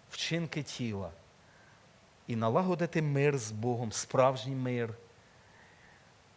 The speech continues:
у вас є така можливість сьогодні зробити це, поки є така можливість.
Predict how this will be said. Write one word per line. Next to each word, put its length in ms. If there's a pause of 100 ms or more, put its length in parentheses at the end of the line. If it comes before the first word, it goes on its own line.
(580)
у 60
вас 180
є 100
така 200
можливість 600
сьогодні 640 (1000)
зробити 580
це, 160
поки 280
є 200
така 280
можливість. 920